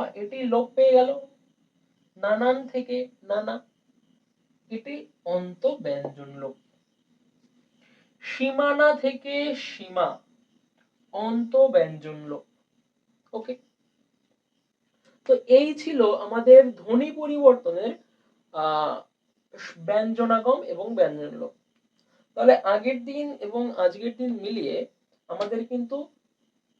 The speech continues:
ধ্বনির আগম আর ধ্বনির লোপ, এই দুটো বিষয় হয়ে গেল। অর্থাৎ ধ্বনি পরিবর্তনের যে চারটি ভাগ ছিল, ধ্বনির আগম, ধ্বনির লোপ, ধ্বনির স্থানান্তর এবং ধ্বনির রূপান্তর, এই চারটি ভাগের ভিতর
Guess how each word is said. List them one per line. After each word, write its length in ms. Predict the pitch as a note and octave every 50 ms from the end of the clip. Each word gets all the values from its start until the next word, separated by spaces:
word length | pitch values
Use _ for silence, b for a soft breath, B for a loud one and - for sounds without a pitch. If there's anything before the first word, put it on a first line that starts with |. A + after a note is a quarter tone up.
| _ _ _ _ _ - E3
ধ্বনির 400 | E3+ A#3 B3 B3+ C#4 D4 D4+ C#4+ - - D#3 D#3+
আগম 360 | E3+ E3+ A#3 A3 F3 D#3 D#3 - - - - F3 F#3 G3+
আর 80 | G#3+ A3 - - E3+
ধ্বনির 400 | E3+ G#3 A3+ A#3 B3+ C#4 C#4 B3+ B3 F3+ F#3
লোপ, 220 | A#3 G#3+ E3+ D#3 - - b b b b _ _ -
এই 220 | A3 B3+ C#4 C#4+ C#4+ C#4+ C#4+ _ _ E3+ D#3+
দুটো 240 | F#3 F#3+ F#3+ B3+ B3+ B3+ A#3+ - - E3+
বিষয় 280 | F3+ - - A#3 C4+ C#4 A#3
হয়ে 180 | G3+ F3+ E3 D3
গেল। 120 | - - - - - b b b b A#3
অর্থাৎ 220 | A3+ A3+ B3+ A3+ G3+ - -
ধ্বনি 240 | F#3 G3+ G#3+ B3 C4+ B3+ C#4
পরিবর্তনের 600 | C4+ B3+ C4 B3 C#4+ D4 C#4+ - D#4+ D4+ C4+ A#3 A3+ -
যে 100 | A#3 B3 A#3+ -
চারটি 380 | G#3+ - - - _ _ - C#4+ B3 G#3 -
ভাগ 160 | E3 E3+ F3+ -
ছিল, 220 | - - A#3+ - D3 C3+ B2+ - - _ _ _ _ _ _ D#3
ধ্বনির 340 | F#3+ A3 A#3 B3 C#4 C#4+ C4 C4 - D3+ D#3+
আগম, 300 | D#3+ E3+ G#3 A3 A#3+ B3+ C4 C4+ - _ _ _ D#3+
ধ্বনির 340 | E3+ F3 F3 G3 G3+ G3+ E3+ E3 D#3+ F3
লোপ, 200 | G#3 A#3 B3+ B3+ - _ _ _ _ _ -
ধ্বনির 280 | - F3+ G#3 A3 A3+ A3 -
স্থানান্তর 560 | - - F3 E3+ G3+ A3 A3+ A#3 C4+ C4+ C#4 C4+ - C4
এবং 140 | A#3+ B3 C#4+ D4 D4 B3
ধ্বনির 260 | A#3 A#3 A#3 A#3 A3 G3
রূপান্তর, 440 | - D3+ C#3 - - - G3+ B3 B3+ - b b b b b b -
এই 180 | C4 D4 D#4 D#4+ D#4 - -
চারটি 360 | A3+ - - - _ - D4
ভাগের 360 | C4 A3 F#3 E3 F3 G3 G#3 A#3
ভিতর 300 | A#3 B3 - - E3